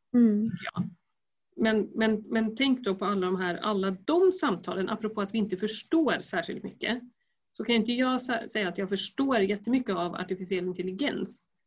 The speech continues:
Speaker 2: Men det är ändå ett begrepp som liksom svirrar runt och som folk håller på. Är det samma som digitalisering? Eller liksom så,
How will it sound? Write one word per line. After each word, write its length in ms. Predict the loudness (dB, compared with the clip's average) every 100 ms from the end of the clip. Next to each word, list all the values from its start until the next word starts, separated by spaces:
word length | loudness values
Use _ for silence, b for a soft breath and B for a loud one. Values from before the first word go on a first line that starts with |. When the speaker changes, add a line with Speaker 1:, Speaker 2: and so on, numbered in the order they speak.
| _ _ _ _ _ _ -2
Speaker 2:
Men 340 | 2 4 4
det 60 | 6
är 200 | 4 6
ändå 180 | 4
ett 120 | 2 2
begrepp 440 | 0 0 -2 -6
som 340 | -4 0 0
liksom 480 | 0 -4 -4 -2 -2
svirrar 460 | -4 -4 2 4 4
runt 480 | 6 8 8 4 0
och 140 | 0
som 160 | 2 -2
folk 340 | 2 0 0
håller 140 | -4 -2
på. 120 | 0
Är 40 |
det 100 | 2
samma 220 | 2 0
som 200 | 2 2
digitalisering? 1300 | 2 0 -2 -2 -2 -4 0 2 4 2 -2 -4 -2
Eller 180 | 0 2
liksom 280 | 2 2
så, 120 | 0